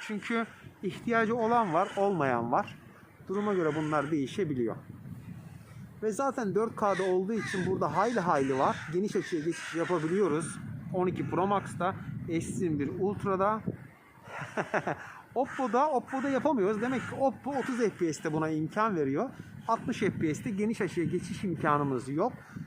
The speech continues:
Diğer cihazlarımızda zaten yoktu. Evet dostlar, Full H D otuz F P S'teki durum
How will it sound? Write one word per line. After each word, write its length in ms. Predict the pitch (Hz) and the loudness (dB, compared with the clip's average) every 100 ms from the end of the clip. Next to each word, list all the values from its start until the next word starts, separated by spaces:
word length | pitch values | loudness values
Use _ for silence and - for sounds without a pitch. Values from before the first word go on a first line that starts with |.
| - | -6
Diğer 220 | 226 214 151 | 0 2 2
cihazlarımızda 640 | 156 143 139 147 143 185 | 2 2 2 0 0 0
zaten 580 | 147 160 170 127 165 151 | 0 4 4 4 0 2
yoktu. 420 | 139 127 - 107 - - - - - - - - - - - | 0 0 -4 -8 -8 -8 -10 -16 -20 -20 -20 -20 -20 -18 -8
Evet 220 | 214 226 226 | -2 0 0
dostlar, 500 | 190 - 170 - - - - - - - - - - | -2 0 -2 -2 -12 -16 -16 -18 -18 -14 -12 -8 -4
Full 100 | 285 | -2
H 260 | 254 - | -2 -2
D 100 | 226 | -4
otuz 340 | 269 202 254 240 | -4 -4 -2 -2
F 180 | 202 - | -2 0
P 120 | 190 | -2
S'teki 360 | - 160 147 139 | -2 -4 -2 0
durum 440 | 208 226 151 123 | 0 0 -2 -4